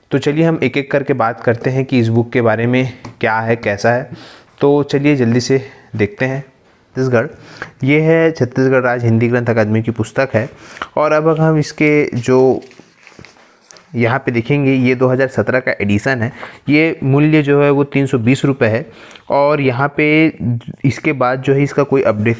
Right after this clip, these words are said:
अपडेट नहीं हुआ है। और ये यहाँ पे आपको तीन सौ बीस रुपये है, इसमें आपको बहुत डिस्काउंट मिल जाएगा, पहली बात। अगर हम इसके, अ, बोलना चाहिए इंडेक्स की बात करें,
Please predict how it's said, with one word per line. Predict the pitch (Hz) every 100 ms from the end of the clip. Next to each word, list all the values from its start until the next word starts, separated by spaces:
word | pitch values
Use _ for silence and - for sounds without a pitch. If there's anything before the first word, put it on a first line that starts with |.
| -
अपडेट | 107 107 127 135 147
नहीं | 147
हुआ | 139 110
है। | 123 180 - - 127
और | 135 139 135
ये | 131 143
यहाँ | 143 143 -
पे | 143
आपको | 143 139 147
तीन | 143 139
सौ | 131
बीस | 135 147
रुपये | 143 143
है, | 151
इसमें | 185 - 156
आपको | 143 139
बहुत | 123 135 139 139
डिस्काउंट | 135 131 123 - 123 135
मिल | 120 101
जाएगा, | 92 90 95
पहली | 110 107 95
बात। | - - - - - -
अगर | 156 170
हम | 180
इसके, | 170 - 170 175 180
अ, | 180 - - -
बोलना | 123 127 127 135 135
चाहिए | 135 139 139 131 113 - - - -
इंडेक्स | 127 131 151
की | - 156
बात | 139 139
करें, | 131 127